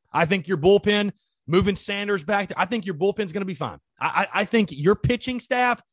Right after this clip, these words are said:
is going to do what you need to do against especially a, a talented Kentucky lineup. Hey, like I said, they're hitting, like, two sixty-five in conference. They can swing it a little bit,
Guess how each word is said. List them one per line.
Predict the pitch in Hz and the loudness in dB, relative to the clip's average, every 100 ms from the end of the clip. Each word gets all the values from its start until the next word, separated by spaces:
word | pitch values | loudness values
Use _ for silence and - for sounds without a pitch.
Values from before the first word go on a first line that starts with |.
| _ - | _ -6
is | 180 127 | -6 -4
going | 117 190 226 220 | 0 2 2 -2
to | 202 | 2
do | 208 202 _ _ | 2 2 _ _
what | 165 214 - | -2 -2 -2
you | 214 | -4
need | 202 208 | -2 -2
to | 185 | 0
do | 214 302 - _ - | 2 0 -2 _ -2
against | 254 214 302 - | 0 0 -2 -4
especially | 262 - 247 - 285 | -12 -4 -4 -4 -8
a, | - 170 - | -8 -10 -6
a | 160 | -6
talented | - - 123 175 208 175 | -6 -4 -2 -2 -4 -6
Kentucky | 214 220 214 247 | -2 -2 -2 -2
lineup. | 277 277 131 | -2 0 0
Hey, | 190 | 0
like | 151 | 0
I | 175 | -2
said, | 226 | -2
they're | 160 | 0
hitting, | 190 190 | -2 -2
like, | 185 | -6
two | - 226 | -6 -6
sixty-five | - 233 - 202 196 208 214 | -6 -8 -8 -2 4 4 4
in | 202 | 0
conference. | 175 226 214 - - _ _ _ - | -2 -2 -2 -14 -20 _ _ _ 0
They | 247 | 2
can | 427 415 | 2 0
swing | - 208 330 | -2 0 2
it | 254 | 4
a | |
little | 139 110 | 2 -2
bit, | 95 82 | -6 -12